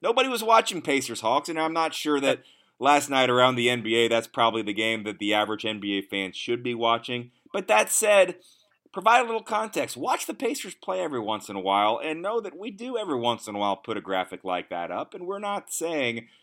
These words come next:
he deserves to be in the Hall of Fame because he's in that category. But I think it was a little bit of an overreaction. Sorry if the Pacer fans, that's really the only people I care about. I'm not sure that I care, um, about what the, uh, awful announcing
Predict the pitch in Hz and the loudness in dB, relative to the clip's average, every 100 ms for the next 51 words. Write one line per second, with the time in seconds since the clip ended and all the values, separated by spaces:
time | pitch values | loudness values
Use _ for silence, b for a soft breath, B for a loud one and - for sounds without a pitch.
0 | b - 135 120 127 123 117 120 117 110 | b -2 0 0 -2 -4 -4 -4 -2 -4
1 | 110 110 98 117 117 101 98 107 101 104 | -4 -4 -4 -6 -6 -6 -6 -6 -4 -6
2 | 101 104 98 95 - 113 120 98 90 85 | -6 -6 -4 -6 -4 -2 -2 -4 -8 -8
3 | 78 107 107 b b b 139 202 175 156 | -6 -4 -4 b b b -2 0 -4 -2
4 | 123 123 143 143 135 120 123 113 107 110 | -2 0 2 2 2 0 0 0 0 2
5 | 113 - 120 117 - - 156 156 147 127 | 0 -2 -10 -12 -8 4 6 6 4 0
6 | 123 107 131 127 123 120 117 117 113 139 | -4 -4 -2 -2 -4 -8 -6 -4 -4 -6
7 | - 139 135 113 110 104 107 95 90 123 | -4 -2 0 0 -2 -4 -4 -4 -4 -2
8 | 120 95 92 101 113 - 107 98 95 - | 0 0 -2 -2 -6 -8 -8 -6 -6 -6
9 | 101 101 - b b b b b 101 101 | -6 -6 -10 b b b b b -6 -2
10 | 95 95 92 101 - 101 - 101 95 95 | -2 -4 -2 -4 -4 -10 -8 -6 -6 -4
11 | 92 90 90 95 95 101 92 95 95 - | -4 -4 -2 -4 -4 -6 -4 -4 -6 -8
12 | 98 92 90 | -10 -10 -14